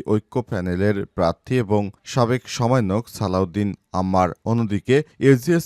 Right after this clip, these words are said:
পদে শিবির সমর্থিত প্যানেলের এস এম সালমান সাব্বির ছয় হাজার নয়শো পঁচাত্তরটি ভোট পেয়ে জয়ী হয়েছে। বৃহস্পতিবার ষোলোই অক্টোবর দিনভর ভোট গ্রহণ শেষে রাতে সবগুলোর ফলাফল গণনা করা হয়। শুক্রবার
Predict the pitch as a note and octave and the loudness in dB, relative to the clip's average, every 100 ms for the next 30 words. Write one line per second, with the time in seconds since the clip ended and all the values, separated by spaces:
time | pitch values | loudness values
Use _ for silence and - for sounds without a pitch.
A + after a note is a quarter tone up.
0 | - E3 D#3 D#3 - B2+ C3 - B2+ B2+ | 0 2 2 0 -2 -4 -4 -2 -2 -2
1 | A#2+ - A2+ B2+ - A2+ F#2 E2 C3 C#3+ | -4 -10 -4 -4 0 -2 0 0 -2 -4
2 | - A#2 C3 B2 A#2+ A#2+ - - - C#3 | -4 -2 0 2 2 2 -4 -10 0 2
3 | C#3+ D3 D#3 - G#2+ D2+ G#2+ A#2+ C3 - | 4 4 2 2 -2 0 -2 -2 -4 0
4 | B2 B2+ B2+ F#2+ A#2 G#2+ G2 F#2+ G2+ - | 2 2 0 2 2 2 0 -2 -2 0
5 | A2 A2+ _ D3+ C#3+ F3 - F3+ - E3 | 0 -2 _ 2 4 2 0 -2 -2 -2
6 | A#2+ B2 C3 - F#2+ A#2 G#2+ G2+ F#2 G#2 | 0 2 0 0 0 0 2 2 2 2
7 | G2+ - D3+ A#2 - _ G2+ C#3+ D3+ E3+ | 2 2 4 4 2 _ 2 4 4 -2
8 | D#3+ E3+ E3+ - C#3+ C#3 D3 C3 G#2 E2 | -2 2 2 2 2 4 4 2 -2 2
9 | G2+ B2 - - G2+ C3+ C3+ C#3 - B2 | 2 2 -2 -8 0 2 4 2 4 0
10 | C3 C#3 D#3+ D#3+ C3+ F#2+ - B2+ G#2+ F2+ | 0 0 2 2 0 -6 -2 2 2 2
11 | A2+ G#2+ A2+ F#2+ - G#2 A2 A2 - C3 | 0 -2 -2 -2 0 2 2 2 2 4
12 | C#3 A#2+ G2 A2 F#2+ A2+ B2+ C3+ C3+ A#2 | 6 4 2 0 4 4 4 2 0 2
13 | F#2 - G#2+ C3 A#2 - G#2+ A#2 | 0 2 0 2 -2 0 4 4